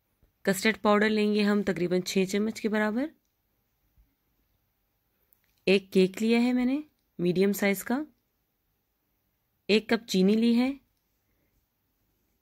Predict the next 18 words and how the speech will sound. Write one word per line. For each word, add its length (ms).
एक 240
कप 160
क्रीम 260
ली 180
है, 120
ठीक 220
है। 100
जेली 380
ली 180
है, 180
रेड 260
और 200
ग्रीन 260
कलर 260
की 120
जेली 300
ली 160
है। 160